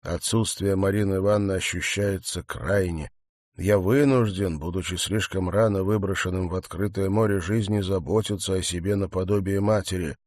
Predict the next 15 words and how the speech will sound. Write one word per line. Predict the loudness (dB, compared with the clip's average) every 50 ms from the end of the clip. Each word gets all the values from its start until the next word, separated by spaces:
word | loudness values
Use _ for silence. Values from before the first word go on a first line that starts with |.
| _ _ -4
направлять, | -2 0 0 0 0 -2 -6 -4 -4 -2 0 2 4 4 2 0 -4
остерегать, | -10 -8 -10 -10 -10 -10 -10 -8 -8 -4 0 2 2 2 2 0 -6 -12
обучать, | -12 -10 -12 -10 -8 -4 0 2 2 0 0
советовать. | -4 -8 -8 -8 -6 -2 -2 -2 -2 -2 -4 -8 -8 -8 -8 -8 -10 _ _ _ _ _ -2
Это | 0 0 0 0 -2 -4
тяжело | -4 -2 -2 -2 -2 0 0 0 2 2 2 2 2 0 0 _ _ _ _
и | -4 -2 -2 -2
скучно". | -2 -4 -8 -8 -10 -8 -8 -8 -8 -8 -10 -12 -14 -14 -16 -18 _ _ _ _ _ _ _ _ _ _ _ _ _ _ _ _ _
Сами | -6 0 2 4 6 6 4 4 2
письма | 2 2 2 2 2 2 0 0 0 2
Мура | 2 2 2 2 2 0 0
к | -2 -4
сестре | -4 -4 -4 -4 -4 -4 -2 -2 0 0 -2
стали | -4 -6 -8 -8 -8 -8 -8 -8
другими. | -8 -8 -6 -6 -6 -8 -10 -12 -12 -12 -14 -14 -16